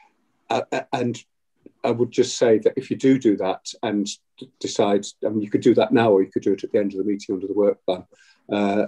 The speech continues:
but if you invite them to the next meeting, you will have to do some work plan rescheduling.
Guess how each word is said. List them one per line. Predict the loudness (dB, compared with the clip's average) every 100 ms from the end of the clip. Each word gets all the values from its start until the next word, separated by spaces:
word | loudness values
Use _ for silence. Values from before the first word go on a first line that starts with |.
| -2
but | -4 0
if |
you | 2 2
invite | 2 0
them | -2
to | -6 -4
the |
next | -4 -4 -6
meeting, | -6 -6 -4
you | -2
will | -2
have | -2
to | -8
do | -8
some | -6 -4
work | 0 0 0
plan | -6
rescheduling. | -6 -4 -6 -2 -4 -4